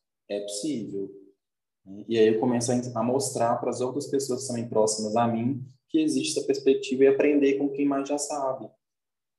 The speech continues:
Então, assim, eu acho que é, é pensar nesse trabalho, sabe?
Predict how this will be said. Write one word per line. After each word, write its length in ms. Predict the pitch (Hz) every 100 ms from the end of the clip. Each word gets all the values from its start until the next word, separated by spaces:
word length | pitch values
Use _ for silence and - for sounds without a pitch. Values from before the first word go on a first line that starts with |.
| _ _
Então, 420 | 92 95 98 107 120
assim, 260 | - 117
eu 80 | 104
acho 200 | 104 -
que 80 | 120
é, 840 | 123 135 139 135 135 - - -
é 20 |
pensar 380 | - 127 123 123
nesse 200 | 127 -
trabalho, 480 | 131 131 120 - -
sabe? 340 | - 208 -